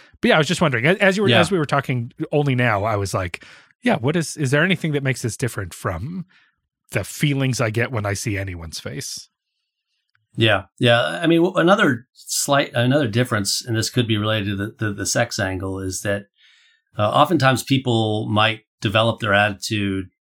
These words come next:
Speaker 2: very quickly, even without having much information about somebody. We get attracted to somebody. And to the extent that that starts a process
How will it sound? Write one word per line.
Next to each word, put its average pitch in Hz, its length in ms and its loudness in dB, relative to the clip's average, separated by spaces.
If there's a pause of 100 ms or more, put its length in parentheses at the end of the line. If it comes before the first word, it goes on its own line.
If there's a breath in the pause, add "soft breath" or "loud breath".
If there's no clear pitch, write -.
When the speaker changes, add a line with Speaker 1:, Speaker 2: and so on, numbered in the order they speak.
(500)
Speaker 2:
very 120 400 2
quickly, 117 420 -2
even 95 440 -2 (380)
without 107 440 2
having 104 280 0
much 98 220 -2
information 101 580 -4
about 90 240 -10
somebody. 90 320 -8
We 92 120 -6
get 95 160 -2
attracted 101 500 0
to 95 80 -12
somebody. 117 640 -8
And 98 800 -2 (340)
to 110 120 -6
the 101 120 -2
extent 104 360 -4
that 101 160 -10
that 101 280 0
starts - 680 0
a 98 60 -6
process 123 840 -2